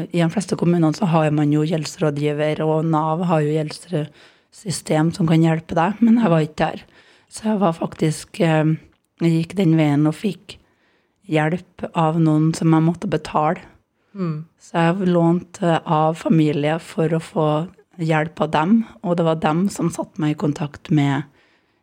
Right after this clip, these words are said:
Speaker 1: gjeldsrådgiveren i kommunen,
Speaker 2: Mm.
Speaker 1: som da, og da rullet ballen.
Speaker 2: Mm.
Speaker 1: Og løsnet opp, eh, mer og mer.
Speaker 2: Mm.
Speaker 1: Så, men det er jo en prosess, du må jo, eh,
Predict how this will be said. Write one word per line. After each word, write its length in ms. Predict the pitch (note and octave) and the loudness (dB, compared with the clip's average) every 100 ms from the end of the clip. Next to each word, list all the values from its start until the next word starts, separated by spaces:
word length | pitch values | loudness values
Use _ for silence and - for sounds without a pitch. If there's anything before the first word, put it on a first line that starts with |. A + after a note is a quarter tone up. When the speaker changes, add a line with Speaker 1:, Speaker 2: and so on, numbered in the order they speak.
| - | -4
Speaker 1:
gjeldsrådgiveren 800 | E3 D3 - D#3 D3 C#3+ C#3+ D3 | -2 -2 -4 -2 0 0 0 -2
i 440 | D#3 D3+ D3 D3 D3+ | 0 -2 -2 -4 -4
kommunen, 420 | E3 E3 D#3+ F3 - _ _ G3+ | 0 2 4 0 -6 _ _ -20
Speaker 2:
Mm. 240 | F3 D#3 | -18 -18
Speaker 1:
som 280 | - - F#3 | -20 -18 -8
da, 300 | D#3 C#3+ D#3+ - | -4 -2 -4 -4
og 160 | D#3+ | -4
da 160 | D#3 D3+ | 0 0
rullet 320 | D#3 D3 C#3+ | 0 0 0
ballen. 300 | D#3 D#3+ D#3+ - _ - | -2 -4 -8 -14 _ -8
Speaker 2:
Mm. 240 | F3+ D3 - _ _ _ _ - | -6 -6 -10 _ _ _ _ -4
Speaker 1:
Og 320 | D#3+ D3+ D#3 | -2 0 -2
løsnet 340 | F3 - - | -4 -4 -2
opp, 320 | D3 D#3+ - | -2 -4 -4
eh, 80 | D#3+ | -2
mer 240 | D#3+ D#3 F3 | 0 -2 -2
og 80 | |
mer. 220 | D#3+ F3+ F3+ - _ F#3 | -2 -4 -10 -20 _ -20
Speaker 2:
Mm. 140 | E3 C#3+ _ _ _ _ _ - | -20 -20 _ _ _ _ _ -20
Speaker 1:
Så, 400 | - - G3+ F#3 | -20 -12 -8 0
men 160 | F3 F3+ | 2 4
det 40 | F3 | 4
er 40 | |
jo 80 | F3 | 2
en 20 | |
prosess, 540 | - F#3 - F#3 - - | 0 -2 -2 -6 -8 -2
du 100 | F#3 | 2
må 280 | F3+ E3+ D#3 | 4 4 4
jo, 360 | D3+ D3+ E3 - _ _ _ _ _ _ _ _ _ - | 4 2 0 -4 _ _ _ _ _ _ _ _ _ -8
eh, 320 | F3 F3 E3 | -4 0 0